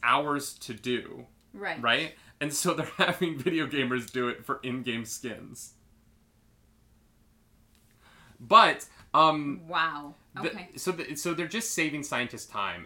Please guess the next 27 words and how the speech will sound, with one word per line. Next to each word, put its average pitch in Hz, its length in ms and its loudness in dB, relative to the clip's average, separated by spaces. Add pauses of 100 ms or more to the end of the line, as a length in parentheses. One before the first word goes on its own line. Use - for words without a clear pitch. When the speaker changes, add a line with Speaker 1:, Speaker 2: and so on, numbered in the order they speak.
Speaker 1:
and, 120 320 -4
uh, 107 520 -2
Speaker 2:
Okay. 381 240 -6 (240)
Speaker 1:
the 165 100 0
players 180 440 -4
have 208 160 0
a - 40 -4
Speaker 2:
That's - 160 -8
fair. 196 280 -12
Speaker 1:
the 151 100 -4
players 180 420 -4
have 208 160 -6
completed 139 540 -8
the 139 80 -2
equivalent 131 520 -6
of 123 120 -6
over 123 160 -4
three 131 380 -10
hundred 139 400 -6
and 127 120 -6
thirty 127 360 -6
years 104 680 -8 (300)
of 117 180 0
work 117 300 -2
scientists 110 460 -6
would 110 100 -4
have 104 120 -10